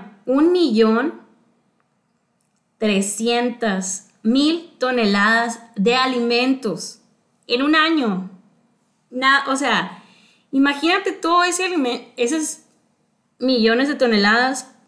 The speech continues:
desperdiciadas, tiradas a la basura, contra los ochocientos veintiún millones de personas que tienen hambre en este mundo. Esto es una cosa terrible. O sea, hay que,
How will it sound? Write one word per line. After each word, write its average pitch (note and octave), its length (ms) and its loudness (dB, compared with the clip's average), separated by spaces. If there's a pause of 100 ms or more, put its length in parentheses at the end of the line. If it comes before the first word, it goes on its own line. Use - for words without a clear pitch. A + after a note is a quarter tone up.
(340)
desperdiciadas, G#3+ 1200 0
tiradas G#3 460 0
a B3+ 40 2
la A3 120 2
basura, F#3+ 460 -4 (1400)
contra B3 580 4
los A#3+ 340 2
ochocientos C4+ 1400 0 (760)
veintiún G#3 720 2
millones A#3+ 460 4
de A#3+ 80 2
personas G3 400 -2
que G#3 80 -12
tienen F3+ 360 -4
hambre G3 260 2
en G3 100 0
este G3+ 200 -2
mundo. C#4+ 460 0
Esto G#3+ 460 -2
es - 420 -2
una D#4 240 -6
cosa D4 260 -4 (460)
terrible. C4 580 0
O A3 80 -2
sea, G#3+ 300 -2
hay A#3 160 -2
que, E4 380 0